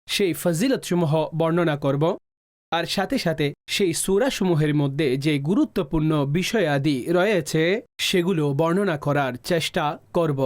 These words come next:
শুরুতে দরুদে পাকের ফজিলত। আমাদের প্রিয় নবী সাল্লাল্লাহু আলাইহি ওয়াসাল্লামের ফরমানে মুআজ্জাম আলিশান হল,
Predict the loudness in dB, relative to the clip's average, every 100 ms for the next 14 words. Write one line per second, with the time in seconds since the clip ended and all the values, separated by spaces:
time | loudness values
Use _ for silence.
0 | -2 -6 _ -4 0 0 2 2 2 2
1 | 0 0 -2 -2 0 0 0 0 0 0
2 | 0 0 0 0 0 0 0 0 0 0
3 | 0 0 0 0 0 0 0 0 0 0
4 | 0 0 -2 0 0 0 0 0 0 0
5 | 0 0 0 0 0 0 0 0 -2 -2
6 | 0